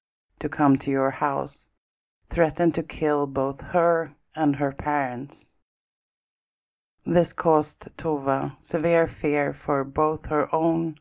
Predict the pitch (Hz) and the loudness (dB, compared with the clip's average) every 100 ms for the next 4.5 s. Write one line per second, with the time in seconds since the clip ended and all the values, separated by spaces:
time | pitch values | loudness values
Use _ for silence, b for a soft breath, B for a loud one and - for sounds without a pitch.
0 | _ 156 147 143 143 143 143 139 131 - | _ -2 0 0 -4 -6 -4 -4 -6 -6
1 | 135 127 113 - _ _ _ _ _ _ | -4 -4 -6 -14 _ _ _ _ _ _
2 | _ _ _ _ 175 165 160 147 - 147 | _ _ _ _ -2 0 0 -2 0 2
3 | 143 143 143 147 151 147 151 151 156 - | 2 2 0 0 2 2 0 -2 -6 -10
4 | - 147 139 139 - | -4 -2 -2 -6 -12